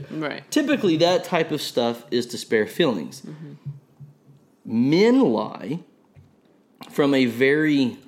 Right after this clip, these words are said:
Speaker 2: childlike perspective of, "I don't wanna get in trouble."
Speaker 1: Yeah.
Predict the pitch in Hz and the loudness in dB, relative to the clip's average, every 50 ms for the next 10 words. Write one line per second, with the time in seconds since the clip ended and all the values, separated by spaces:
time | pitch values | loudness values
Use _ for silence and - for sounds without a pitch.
0 | - - - _ _ _ _ - - - - - 160 156 156 156 156 151 131 123 | -20 -20 -20 _ _ _ _ -6 -6 -6 -4 -4 -2 0 2 2 2 2 2 2
1 | 123 127 127 123 123 - - - - 131 113 - - - - 170 165 165 - - | 2 2 2 0 0 -4 -12 -6 -4 -4 -4 -2 -4 -2 -2 -2 -2 -2 -4 -2
2 | 110 107 107 104 - - - - 113 104 101 104 104 104 - - - - _ _ | -2 -2 -2 -4 -8 -12 -8 -4 -2 -2 -2 -2 -4 -4 -8 -16 -20 -20 _ _
3 | _ _ _ _ _ 113 110 113 123 123 127 117 120 135 117 107 107 104 104 98 | _ _ _ _ _ 0 2 2 2 2 2 0 0 0 0 0 0 0 -2 -4
4 | - 113 117 - - - - - - - 98 95 - - - - 165 175 233 220 | -4 -4 -4 -4 -4 -8 -10 -8 -4 -4 -4 -4 -6 -8 -8 -4 0 2 2 2
5 | 196 170 131 131 | 2 0 -4 -8